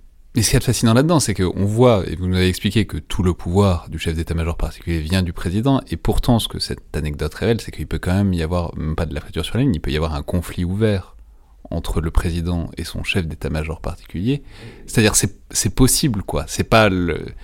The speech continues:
enfin, le chef d'état-major particulier et le, le militaire, euh, du prince, en quelque sorte. Et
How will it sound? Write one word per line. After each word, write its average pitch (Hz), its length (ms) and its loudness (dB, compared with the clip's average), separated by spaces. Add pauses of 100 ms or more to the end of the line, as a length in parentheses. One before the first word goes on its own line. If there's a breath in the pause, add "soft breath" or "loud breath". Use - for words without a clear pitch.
(320 soft breath)
enfin, - 140 -2
le 73 160 -6
chef 80 160 -4
d'état-major 80 400 -2
particulier - 520 -4
et 82 100 0
le, 73 520 -6 (200)
le 85 580 -4
militaire, 87 520 0
euh, 82 180 -4
du 80 120 -6
prince, - 340 0
en - 40 -4
quelque 92 260 -2
sorte. - 400 0
Et 90 320 2